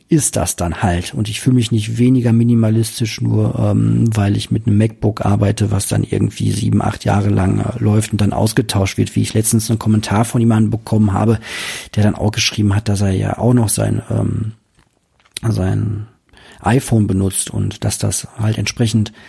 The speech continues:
alt ist und, äh, dass er den Akku hat tauschen lassen und so. Und, ähm, ja, ist doch vollkommen in Ordnung. Also dann ist das halt so. Ähm,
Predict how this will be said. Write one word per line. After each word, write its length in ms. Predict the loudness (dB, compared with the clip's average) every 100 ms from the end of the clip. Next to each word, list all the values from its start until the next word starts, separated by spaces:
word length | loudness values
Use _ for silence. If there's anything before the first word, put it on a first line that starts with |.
| -20 -20 -4
alt 340 | 2 4 2
ist 260 | 0 0 0
und, 380 | 0 2 0 -6
äh, 60 | -6
dass 140 | -2
er 60 | -2
den 100 | -2
Akku 280 | -2 0 0
hat 140 | 2
tauschen 340 | 0 2 2
lassen 260 | 2 2 -2
und 200 | -4 -4
so. 240 | 0 0
Und, 380 | 0 -2 -2 -4
ähm, 340 | -2 0 0 -4 _ -2
ja, 300 | 0 0 -2 -6
ist 160 | -2
doch 220 | 0 -2 -10
vollkommen 480 | -4 0 0 0 0
in 120 | 0
Ordnung. 440 | 2 2 0 -2
Also 360 | 0 0 2 0 -4 _ -12 -12 _ _ _ _ -4
dann 360 | -2 0 -4 -12 -20 _
ist 200 | -4 0
das 160 | 0 0
halt 180 | -2 0
so. 180 | -2 -2 -12 -16 -14 -14 -18 -20 -20 -6
Ähm, 400 | 0 2 2 0